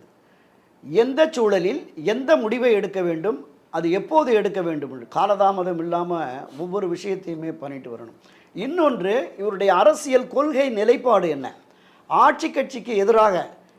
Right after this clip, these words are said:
இந்த மக்களுக்கு ஒரு நல்லாட்சியை, திராவிட சக்திகளுக்கு மாற்றாக, இப்ப என் டி ஏ,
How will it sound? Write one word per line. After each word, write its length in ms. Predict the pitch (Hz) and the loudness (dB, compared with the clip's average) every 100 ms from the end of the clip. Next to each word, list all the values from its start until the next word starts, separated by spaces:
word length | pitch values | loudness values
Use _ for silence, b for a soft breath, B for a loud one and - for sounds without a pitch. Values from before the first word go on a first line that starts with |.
| _ | _
இந்த 160 | 156 | -6
மக்களுக்கு 460 | 175 208 311 285 254 | -4 -2 0 0 2
ஒரு 120 | 226 | 2
நல்லாட்சியை, 580 | 196 202 262 185 202 160 | 2 2 2 0 -4 -2
திராவிட 760 | 175 214 247 254 254 254 254 | 2 6 6 6 4 4 2
சக்திகளுக்கு 680 | 220 214 180 254 233 214 - | 2 -4 -6 -4 0 2 0
மாற்றாக, 560 | 196 170 - 202 180 151 | 0 0 0 2 2 0
இப்ப 160 | 165 160 | 0 0
என் 160 | 185 | 0
டி 120 | 220 | 4
ஏ, 320 | 233 214 165 | 4 4 0